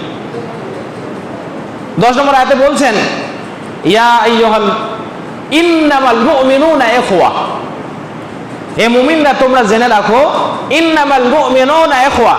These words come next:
তোমরা মুমিনরা কিন্তু পরস্পর ভাই ভাই। পরস্পর কি? পরস্পর ভাই ভাই।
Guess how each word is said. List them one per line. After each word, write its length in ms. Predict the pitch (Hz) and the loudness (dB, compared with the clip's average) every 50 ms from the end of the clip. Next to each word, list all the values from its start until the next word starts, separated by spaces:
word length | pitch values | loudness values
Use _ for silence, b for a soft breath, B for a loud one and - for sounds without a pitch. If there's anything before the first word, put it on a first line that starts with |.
| - - - - - - - - | 0 -2 -4 -4 -6 -8 -6 -2
তোমরা 320 | 226 233 247 254 285 285 269 | 0 0 2 4 4 4 4
মুমিনরা 540 | 240 254 254 262 277 302 302 294 294 302 | 4 4 4 4 4 2 2 2 2 2
কিন্তু 260 | 285 294 285 277 277 220 - | 2 2 2 2 2 2 2
পরস্পর 560 | 233 226 233 254 240 - - 233 233 214 202 | 2 2 4 2 2 2 2 2 2 2 2
ভাই 280 | 175 151 170 180 202 214 | 0 0 0 2 2 2
ভাই। 300 | 196 156 160 156 131 113 - - - - - - - | 2 0 0 0 0 -2 -4 -4 -8 -10 -8 -4 0
পরস্পর 400 | 190 208 226 - 233 233 220 202 - | 0 2 2 2 2 2 2 2 2
কি? 340 | 220 233 214 165 123 - - - - - - - - - - - - - - | 0 0 0 0 -2 -4 -6 -8 -10 -10 -12 -12 -12 -12 -12 -12 -10 -4 0
পরস্পর 480 | 170 180 220 220 - - 240 254 285 339 - - - - - - - - - - - - - 170 165 | 0 2 2 0 0 2 2 2 2 2 0 -2 -2 -2 -4 -6 -8 -10 -10 -12 -8 -2 2 2 2
ভাই 360 | - 208 240 277 311 330 311 | 4 2 2 2 2 2 2
ভাই। 300 | 277 254 247 240 196 | 2 2 2 2 2